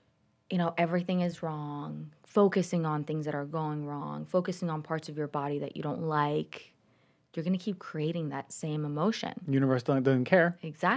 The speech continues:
Speaker 2: about good or bad. It's gonna give you what
Speaker 1: It's
Speaker 2: you
Speaker 1: gonna
Speaker 2: ask.
Speaker 1: give you what you're putting out there.
Speaker 2: Okay.
Speaker 1: So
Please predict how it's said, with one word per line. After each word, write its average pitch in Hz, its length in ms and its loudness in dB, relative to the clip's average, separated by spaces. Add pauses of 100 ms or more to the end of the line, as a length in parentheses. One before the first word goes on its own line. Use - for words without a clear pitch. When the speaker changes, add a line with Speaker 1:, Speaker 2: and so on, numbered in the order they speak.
Speaker 2:
about 160 100 8
good 139 120 8
or - 20 8
bad. 180 220 8
It's - 100 0
gonna 131 160 4
give 131 180 4
you 131 100 4
what 123 120 4
Speaker 1:
It's 131 80 0
Speaker 2:
you 127 80 2
Speaker 1:
gonna 160 180 4
Speaker 2:
ask. 165 100 0
Speaker 1:
give 175 60 -2
you 170 80 -2
what 165 160 0
you're 156 280 -2
putting 165 280 -4
out 240 220 -2
there. - 240 -6
Speaker 2:
Okay. 113 160 -4 (340)
Speaker 1:
So 214 640 0